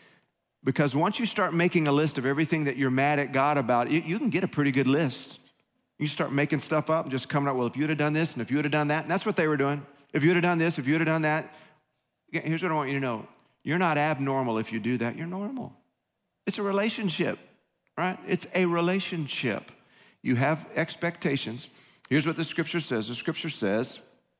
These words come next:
that, uh, we make our plans, but the Lord determines our steps. We ought to make a plan.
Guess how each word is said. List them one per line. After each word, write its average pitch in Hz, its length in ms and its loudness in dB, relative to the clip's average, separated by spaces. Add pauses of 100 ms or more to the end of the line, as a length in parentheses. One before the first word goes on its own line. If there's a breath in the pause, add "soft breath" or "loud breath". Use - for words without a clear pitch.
(640)
that, 127 340 -2 (360 loud breath)
uh, 120 200 2
we 143 200 4
make 165 260 2
our 180 100 2
plans, 139 760 0 (460 soft breath)
but 135 180 0
the 127 80 2
Lord 156 320 2
determines 143 480 0
our 143 140 2
steps. - 520 -4 (560)
We 175 180 4
ought 190 120 2
to 156 80 2
make 127 220 0
a 110 40 -4
plan. 107 520 -6